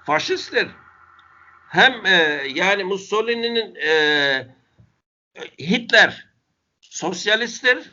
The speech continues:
nasyonal so-, hem milliyetçi hem sosyalisttir. Stalin otuz milyon insanın kanını içmiştir, işkenceyle öldürmüştür. Komünisttir. Şimdi Kur'an'da komünizm var mı?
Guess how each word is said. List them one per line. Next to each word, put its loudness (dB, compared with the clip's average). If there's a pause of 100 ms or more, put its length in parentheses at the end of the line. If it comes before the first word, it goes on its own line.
nasyonal -2
so-, -6
hem 0
milliyetçi -4
hem -2
sosyalisttir. -8 (800)
Stalin 2
otuz -8
milyon 0
insanın -2
kanını 0
içmiştir, -6
işkenceyle -2
öldürmüştür. -4 (500)
Komünisttir. 0 (260)
Şimdi 0
Kur'an'da 2
komünizm 0
var 2
mı? -6